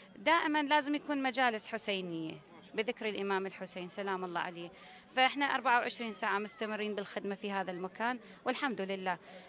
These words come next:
أما بالنسبة للنساء الأخوات اللواتي يعني جن زائرات، فالحمد لله والشكر، شوفن مستورات محشومات، الفضل لله رب العالمين. أي والله، ف-، فدائمًا نكون عندنا مجالس حسينية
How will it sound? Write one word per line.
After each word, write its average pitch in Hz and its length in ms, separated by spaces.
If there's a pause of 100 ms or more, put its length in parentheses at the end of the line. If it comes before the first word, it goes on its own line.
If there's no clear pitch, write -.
(120)
أما 277 280
بالنسبة 277 420
للنساء 233 640
الأخوات 208 560
اللواتي 202 520
يعني 196 460 (160)
جن 202 220
زائرات، 185 540 (500)
فالحمد 247 520
لله 214 260
والشكر، 202 480
شوفن 226 380
مستورات 190 580
محشومات، 190 600
الفضل 233 300
لله 214 320
رب 170 200
العالمين. 165 560 (460)
أي 170 100
والله، 170 280 (100)
ف-، 233 300 (540)
فدائمًا 277 720
نكون 294 260
عندنا 277 240
مجالس 302 460
حسينية 247 580